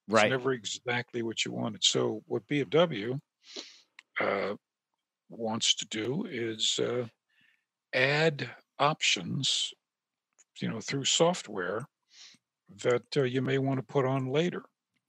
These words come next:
Speaker 2: Yeah.
Speaker 1: Like heated seats.
Speaker 2: Like heated seats.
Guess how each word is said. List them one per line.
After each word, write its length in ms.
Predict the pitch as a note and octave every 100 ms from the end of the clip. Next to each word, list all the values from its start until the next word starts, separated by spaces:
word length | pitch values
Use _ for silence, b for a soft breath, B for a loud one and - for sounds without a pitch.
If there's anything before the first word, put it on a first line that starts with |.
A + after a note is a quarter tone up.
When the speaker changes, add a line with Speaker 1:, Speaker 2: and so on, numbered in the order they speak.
| b b b b _ -
Speaker 2:
Yeah. 260 | A#3 D3
Speaker 1:
Like 100 | G#2+
heated 320 | - A2+ A#2 - -
seats. 380 | G#3 G#3 - - - -
Speaker 2:
Like 200 | B2+ B2
heated 420 | A#2+ D#3 F3+ D3
seats. 600 | - - G#3+ G2+ F2 -